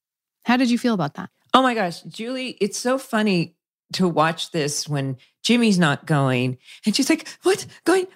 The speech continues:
Speaker 2: on with this family?" Like, she, her wig is on fire. This is n-, because she's trying to control everything, and the, and the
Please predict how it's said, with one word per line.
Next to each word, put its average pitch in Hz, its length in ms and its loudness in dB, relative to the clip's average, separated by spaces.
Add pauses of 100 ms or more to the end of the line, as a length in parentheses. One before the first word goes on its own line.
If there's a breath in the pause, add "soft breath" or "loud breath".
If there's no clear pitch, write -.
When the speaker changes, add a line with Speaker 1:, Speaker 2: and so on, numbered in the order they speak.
Speaker 2:
on 381 120 2 (160)
with - 100 2
this 392 220 2 (100)
family?" 359 520 2
Like, 202 180 2
she, - 420 -4
her 220 200 2
wig 202 560 4 (100)
is 185 160 2
on 175 220 2 (180)
fire. 180 560 2 (640)
This 202 160 0
is 196 160 0
n-, 180 220 0 (140)
because 233 300 0
she's 208 160 -2
trying 214 240 0
to 214 60 -2
control 196 640 0
everything, 175 640 0
and 160 120 4
the, 151 220 0
and 165 160 4
the 156 140 0